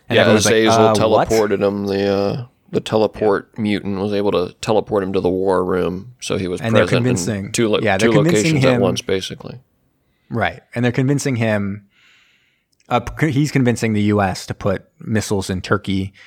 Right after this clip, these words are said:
Speaker 1: uh, which is going to kind of put things to the. It's gonna be brinkmanship. It's gonna start,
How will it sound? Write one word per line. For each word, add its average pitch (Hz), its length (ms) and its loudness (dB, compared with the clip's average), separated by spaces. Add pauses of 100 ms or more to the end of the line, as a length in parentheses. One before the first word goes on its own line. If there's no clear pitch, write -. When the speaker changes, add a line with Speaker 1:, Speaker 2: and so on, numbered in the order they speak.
(320)
Speaker 1:
uh, 101 160 0
which 107 180 0
is 110 120 -4
going 110 280 0
to - 200 -6
kind 101 320 -4
of - 180 -8
put - 160 -4
things 98 280 -6
to 107 100 -10
the. 95 80 -8 (100)
It's - 160 -10
gonna 110 180 0
be 95 100 -2
brinkmanship. - 580 -4
It's - 100 -14
gonna 90 160 -2
start, 92 320 -2